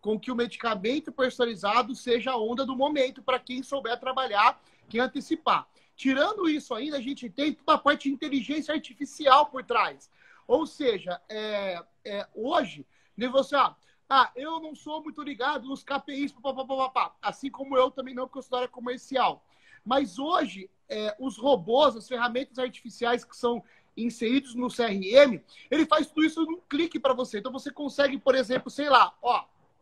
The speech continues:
quando começou a Rede Station falar sobre inbound marketing, por exemplo, começar a falar sucesso do cliente. Hoje, hoje tem uma ferra-, uma ferramenta do Mercado Maestral disponível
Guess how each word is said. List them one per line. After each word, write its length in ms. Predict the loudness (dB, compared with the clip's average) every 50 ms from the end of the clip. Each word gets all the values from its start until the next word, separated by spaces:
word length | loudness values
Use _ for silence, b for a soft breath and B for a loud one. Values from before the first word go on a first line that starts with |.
| _ _ _ _ _ _ _ _ _ -20 -20 -20 _ b -20 b b b b b _
quando 220 | -2 -2 -2 -2
começou 320 | -2 -2 -2 -2 2 4 4
a 40 | 4
Rede 280 | 2 2 -2 -4 -4
Station 380 | -4 -4 -6 -6 -6 -6 -8 -6
falar 260 | -6 -4 -2 -4 -4
sobre 300 | -2 -4 -4 -4 -6 -8
inbound 420 | -6 -6 -4 0 2 2 2 2 0
marketing, 360 | -2 -4 -4 -4 -6 -8 -6
por 120 | -4 -2
exemplo, 320 | -2 -2 -4 -8 -12 -14 _ _
começar 220 | -16 -14 -14 -12 -10
a 40 | -2
falar 280 | 4 6 6 6 4 b b b b b
sucesso 320 | -10 -4 0 0 0 0
do 80 | -2 -8
cliente. 460 | -6 -2 0 0 0 -2 -8 -16 -20 _ _ _ _ _ _ -2
Hoje, 340 | 0 2 2 2 0 -4 -10 -14 -12 -6
hoje 280 | -4 -2 -2 -4 -6 -10
tem 100 | -10 -10
uma 140 | -10 -10
ferra-, 280 | -8 -6 -6 -6 -6 -8 _ _
uma 120 | -8 -8 -8
ferramenta 360 | -6 -6 -6 -6 -8 -10 -12
do 40 | -12
Mercado 300 | -12 -10 -10 -10 -8 -8
Maestral 320 | -8 -10 -8 -8 -8 -8
disponível 640 | -10 -10 _ -14 -10 -6 -2 -2 -2 -2 -2 -6